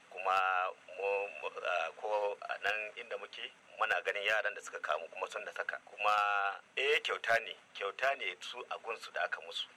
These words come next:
amma a gun gwamnati ba kyauta ba ne. Abin da nake nufi, a shi kan shi maganin gwamnati tana ɗaukar nauyin sayan ta ne. Kuma sannan akwai irin abubuwan da za ka ga, a, ana zuwa da su kamar su plus da shauransu. Wato, a gun gwamnati, a gun, a gun gwamnati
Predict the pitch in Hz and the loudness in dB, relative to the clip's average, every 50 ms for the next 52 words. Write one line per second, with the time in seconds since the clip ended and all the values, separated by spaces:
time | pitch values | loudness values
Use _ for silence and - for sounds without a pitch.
0 | - - - 87 104 117 123 - 101 104 101 92 98 98 101 98 - 90 85 80 | -8 -6 -6 -2 0 0 0 0 -2 -6 -8 -8 -6 -6 -6 -8 -6 -6 -6 -6
1 | - - 71 - - 90 87 90 92 - - - - 120 - 123 123 120 117 120 | -8 -12 -12 -2 0 0 0 0 -4 -6 -8 -8 -8 -2 0 0 0 2 0 -2
2 | 117 - 110 110 117 123 143 165 - - - - 95 95 92 90 90 90 87 85 | -2 -2 -2 -2 -2 -4 -4 -8 -10 -10 -6 -2 2 4 6 6 6 4 2 0
3 | - - - 120 120 120 - - 143 131 - - - 87 98 101 - 90 87 87 | -4 -4 -4 -4 -6 -6 -2 -2 -2 0 0 -2 0 2 2 2 2 0 -2 -2
4 | 85 - - - - - - - 98 104 110 - - 107 101 90 - 98 95 - | -6 -12 -18 -20 -20 -20 -16 -8 -6 -6 -4 -4 -4 -4 -4 -2 -2 -2 -2 -2
5 | 90 82 82 87 87 87 92 95 - - 78 82 80 - 80 73 - - - - | -4 -4 -6 -8 -6 -6 -8 -8 -8 -8 -8 -8 -8 -10 -12 -14 -16 -18 -20 -20
6 | - - - - - 98 101 - - - - 92 95 - - - - 104 - - | -20 -20 -20 -4 -2 -2 -2 -2 -4 -6 -4 -2 -2 -2 -2 -2 -4 -4 -2 0
7 | 104 - - - 104 104 - - - 92 90 87 82 - 85 85 85 87 87 - | 0 0 0 -2 -4 -6 -6 -6 -4 -2 -2 -2 0 2 2 2 2 0 -2 -8
8 | - - - - 92 87 85 82 80 78 80 - 98 95 104 101 90 80 - - | -16 -20 -14 -4 0 2 2 2 2 0 -2 -2 -2 -2 0 0 -2 -2 -2 0
9 | 101 101 92 87 78 76 - - 101 95 92 - 82 82 - - - - 98 98 | 2 2 2 2 0 -4 -8 -12 -12 -12 -12 -8 -8 -8 -10 -10 -6 -2 -2 -2
10 | 95 - - - - 95 92 92 95 - - - - - - - - - - 90 | -2 -4 -8 -10 -8 -4 -4 -4 -4 -6 -10 -12 -14 -18 -20 -20 -20 -4 -2 0
11 | 90 87 - 95 95 92 85 82 80 78 - - _ _ - - 135 123 113 113 | 0 0 -2 -8 -10 -12 -12 -12 -14 -14 -16 -20 _ _ -10 -8 -6 -4 -2 -2
12 | 113 113 117 - - - 117 - 131 127 117 - 104 98 - 139 139 113 107 113 | -4 -4 -6 -4 -4 -4 -4 -4 -8 -8 -6 -6 -6 -6 -4 -6 -4 -2 -2 0
13 | 113 117 113 - - - | 0 0 -2 -2 -8 -12